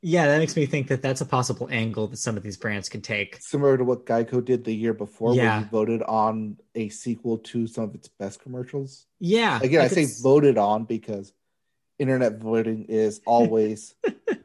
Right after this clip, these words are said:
Speaker 2: correct.
Speaker 1: But yeah, you could see some reheated ads from yesteryear from some of these brands, I think, maybe in lieu of creating new stuff.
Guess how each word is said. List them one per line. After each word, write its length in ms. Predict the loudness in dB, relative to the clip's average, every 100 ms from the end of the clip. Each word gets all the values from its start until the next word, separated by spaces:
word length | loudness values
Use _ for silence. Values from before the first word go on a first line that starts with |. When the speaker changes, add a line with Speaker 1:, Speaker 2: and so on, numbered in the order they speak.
| -10 -10 _ -14
Speaker 2:
correct. 800 | 0 0 2 0 0 -14 -18 -20 -20 -20 -14 -14 -2
Speaker 1:
But 120 | 0
yeah, 160 | 4 4
you 180 | 4 2
could 180 | 0 -2
see 420 | 0 0 -2 -4
some 260 | -4 -2
reheated 580 | 2 4 4 6 6 6
ads 560 | 4 2 2 0 -2 -10
from 440 | -6 -4 -4 -6 -10 _ _ _ _ -6
yesteryear 920 | 0 0 0 -2 -2 -2 -2 -2 -4
from 260 | -6 -8
some 240 | -6 -6 -8
of 80 | -8
these 160 | -10
brands, 360 | -6 -6 -6 -6
I 100 | -8
think, 280 | -8 -12 -6
maybe 380 | -6 -4 -6
in 180 | -8 -8
lieu 320 | -4 -4 -2
of 180 | -4 -4
creating 440 | -6 -4 -4 -4 -4
new 120 | -6
stuff. 460 | -4 -4 -4 -10